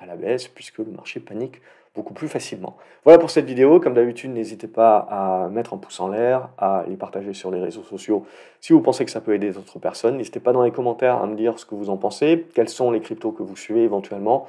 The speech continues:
ou, euh, que vous aimeriez que je fasse un focus plus précis peut-être la, la semaine prochaine, dans, dans la prochaine vidéo.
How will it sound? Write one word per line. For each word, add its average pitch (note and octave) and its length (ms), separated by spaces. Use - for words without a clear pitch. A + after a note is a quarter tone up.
ou, - 300
euh, G2+ 160
que F#3 140
vous G#2 160
aimeriez A2 600
que - 80
je - 60
fasse - 220
un G#2 40
focus B2 440
plus - 160
précis - 360
peut-être - 400
la, G2 280
la F#2+ 80
semaine G2 180
prochaine, D3 480
dans, F#2+ 200
dans - 160
la F#3+ 80
prochaine G#2 360
vidéo. F#2 460